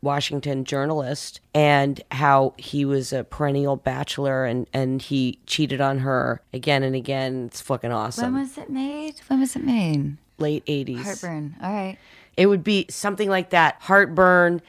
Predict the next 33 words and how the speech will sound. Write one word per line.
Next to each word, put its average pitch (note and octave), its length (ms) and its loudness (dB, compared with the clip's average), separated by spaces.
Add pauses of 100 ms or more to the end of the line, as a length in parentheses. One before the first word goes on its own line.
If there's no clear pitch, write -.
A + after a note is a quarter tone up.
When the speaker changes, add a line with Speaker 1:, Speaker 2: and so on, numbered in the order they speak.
Speaker 1:
Something's F3 500 0
Gotta E3+ 240 6
Give. D3+ 760 2 (580)
It A#3 100 6
would D4+ 60 4
Speaker 2:
Right, A#3 120 4
Speaker 1:
be C4+ 80 6
Speaker 2:
okay, - 200 0
Speaker 1:
Nora A#3+ 340 8
Speaker 2:
okay. A3 80 4
Speaker 1:
Ephron. F#3+ 680 4
Speaker 2:
Okay, F4+ 460 0
all D4+ 80 -4
right. D#4 260 0
I, E3+ 140 0
Speaker 1:
Yeah. D#3+ 440 4
Speaker 2:
I, D#4+ 40 -6
like, C#4+ 220 -4
I'm D4 380 -2
into B3+ 420 0
Something's E3+ 400 -6
Gotta D#3 220 -6
Give. F3 360 -8 (220)
Okay, G#3+ 220 2
what D#3 320 -4
was G#3 140 0
on G#3+ 120 4
your G3+ 100 2
bedroom F3+ 460 -2
wall D3+ 380 -4
at D#3+ 120 -6
age C#3+ 260 -8
twelve? A#2 320 -12